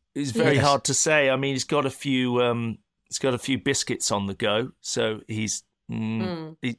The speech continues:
Speaker 1: I wouldn't say he's abstaining much. Uh, but then again,
Speaker 2: I also
Speaker 1: he doesn't
Speaker 2: think they
Speaker 1: look like
Speaker 2: should,
Speaker 1: a drunkard.
Speaker 2: the royal family should make divorcing much easy, easier. Divorces take forever.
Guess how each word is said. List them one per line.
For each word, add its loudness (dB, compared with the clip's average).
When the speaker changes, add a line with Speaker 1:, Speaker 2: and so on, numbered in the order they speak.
Speaker 1:
I 2
wouldn't -2
say 2
he's -2
abstaining 0
much. -4
Uh, 2
but 2
then 6
again, 4
Speaker 2:
I 6
also 4
Speaker 1:
he 4
doesn't 4
Speaker 2:
think 0
they 2
Speaker 1:
look 0
like 2
Speaker 2:
should, -2
Speaker 1:
a -8
drunkard. 0
Speaker 2:
the 2
royal 2
family 0
should 0
make 0
divorcing 2
much -2
easy, -2
easier. -2
Divorces 0
take -4
forever. 0